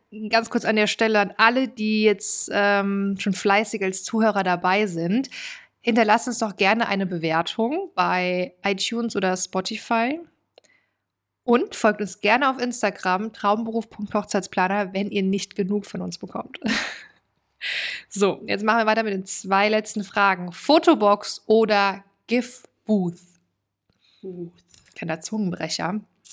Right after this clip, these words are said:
Speaker 2: Ich
Speaker 1: Kurze
Speaker 2: muss sagen,
Speaker 1: Erklärung.
Speaker 2: ich hab-, ich hatte bis jetzt nur eine Fotobox.
Speaker 1: <laughs> Gift Booth als kurze Erklärung, das ist eigentlich wie eine Fotobox, also auch auf einem Stativ, äh,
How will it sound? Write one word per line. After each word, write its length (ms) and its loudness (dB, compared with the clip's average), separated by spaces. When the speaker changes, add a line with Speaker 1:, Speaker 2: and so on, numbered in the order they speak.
Speaker 2:
Ich 80 -8
Speaker 1:
Kurze 140 6
Speaker 2:
muss 100 2
sagen, 180 4
Speaker 1:
Erklärung. 460 0
Speaker 2:
ich 0 -
hab-, 20 -16
ich 160 -4
hatte 140 2
bis 160 -2
jetzt 180 -4
nur 120 -4
eine 80 -4
Fotobox. 440 -2
Speaker 1:
<laughs> 400 -4
Gift 300 2
Booth 260 4
als 220 0
kurze 280 0
Erklärung, 760 2
das 180 -2
ist 280 0
eigentlich 460 0
wie 80 4
eine 180 -2
Fotobox, 640 2
also 320 -2
auch 200 2
auf 120 -2
einem 260 0
Stativ, 640 0
äh, 240 -6